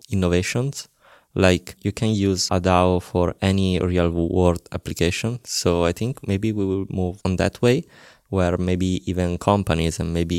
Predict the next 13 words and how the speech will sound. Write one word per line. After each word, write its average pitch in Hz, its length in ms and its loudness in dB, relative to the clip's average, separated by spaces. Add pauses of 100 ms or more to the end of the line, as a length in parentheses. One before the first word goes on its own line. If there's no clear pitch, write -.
(120)
even, 90 420 -2
um, 85 460 -2
countries 92 680 -2
can 107 220 0
use 95 440 0
the 90 120 0
dao 87 440 2
technologies 90 800 0
and 87 240 0 (100)
that - 240 0
we 98 100 8
are 104 100 8
building 120 560 2